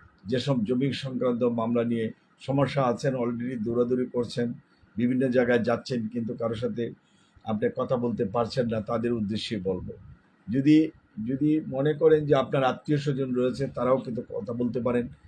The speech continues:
বা দেশের বাইরে বা বাংলাদেশের বিভিন্ন জেলাতে বসবাস করছেন, তারা কথা বলতে পারেন। বিশেষ করে, আহ, আহ, যারা বিভাগীয় শহরগুলোতে এবং উপজেলা বা জেলা পর্যায়ে রয়েছেন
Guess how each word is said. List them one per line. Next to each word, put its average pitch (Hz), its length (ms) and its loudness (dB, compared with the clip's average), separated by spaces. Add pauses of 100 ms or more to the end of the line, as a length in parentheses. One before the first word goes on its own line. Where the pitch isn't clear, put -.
(160)
বা 117 140 4
দেশের 123 420 0
বাইরে 120 340 4
বা 117 140 0
বাংলাদেশের 131 560 0
বিভিন্ন 120 380 -4
জেলাতে 110 440 0 (380)
বসবাস 120 460 2
করছেন, 110 340 -4
তারা 113 240 -2
কথা 117 180 0
বলতে 110 300 -2
পারেন। 120 300 0 (320)
বিশেষ 143 360 -2
করে, 131 340 -2 (340)
আহ, 113 460 0
আহ, - 440 -8 (220)
যারা 120 220 6
বিভাগীয় 127 460 4
শহরগুলোতে 123 720 0
এবং 113 400 -2
উপজেলা 123 580 -2 (240)
বা 107 100 4
জেলা 120 260 4
পর্যায়ে 113 380 2
রয়েছেন 110 460 0